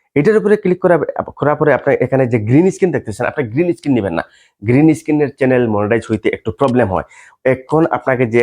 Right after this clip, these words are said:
কাজটা করতে হবে, এখানে আপনি ক্লাব অপশনটা সিলেক্ট করে দিবেন। এটা সিলেক্ট করার পরে আপনাকে যে কাজটা করতে হবে, একটু ওয়েট করবেন। একটু ওয়েট করার পরে দেখেন এখানে আমাদের ভিডিওটা কিন্তু চলে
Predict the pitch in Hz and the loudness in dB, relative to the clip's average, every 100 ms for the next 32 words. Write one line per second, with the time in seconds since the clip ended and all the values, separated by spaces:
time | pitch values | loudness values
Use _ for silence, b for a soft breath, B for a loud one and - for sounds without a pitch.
0 | 120 131 - 143 127 - 135 156 - 120 | 0 -4 -4 -4 -2 0 2 2 2 0
1 | 135 135 107 - 123 135 127 117 - - | 2 0 0 -2 -2 0 0 0 -8 -8
2 | 104 101 98 85 - 87 78 - - _ | -6 -6 -8 -10 -10 -12 -12 -14 -18 _
3 | b b 151 190 156 160 160 147 135 131 | b b 0 0 2 2 2 0 2 0
4 | 120 120 113 113 - 110 110 113 110 101 | 0 -2 -2 -2 -6 -10 -8 -6 -4 -2
5 | - 120 - 113 104 95 110 113 131 b | -2 -4 -2 2 2 2 2 2 0 b
6 | b b 123 151 143 139 - 131 120 113 | b b -2 2 4 2 0 2 2 0
7 | 110 123 104 107 107 104 107 101 107 104 | 0 -2 0 0 0 0 -2 -2 -2 0
8 | 107 104 113 143 | -2 -2 0 2